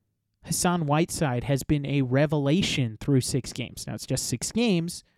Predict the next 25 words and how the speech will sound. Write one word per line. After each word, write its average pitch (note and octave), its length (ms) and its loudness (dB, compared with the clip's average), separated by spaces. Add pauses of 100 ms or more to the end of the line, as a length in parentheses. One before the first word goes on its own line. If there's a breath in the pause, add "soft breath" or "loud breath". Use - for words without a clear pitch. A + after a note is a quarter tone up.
(240)
but D#3+ 100 8
his D#3+ 160 6
defense F3 480 -2
has A#2+ 120 -12
been C3+ 180 -10
spectacular. - 840 -6 (340)
He's - 260 -4
playing G3+ 340 4
late D#3 300 2
in G3 60 0
the E3+ 60 4
fourth - 380 2
quarter F3+ 340 6
against D3+ 340 0
the C3+ 120 -2 (100)
Bucks, - 640 2 (1400)
and E3+ 100 4
you're F3+ 100 6
not E3+ 160 4
worried G3 280 6
about C3+ 260 0
it. - 100 -14 (880)
You're D#3+ 120 -10
completely F#3 540 -2
fine. F3+ 580 0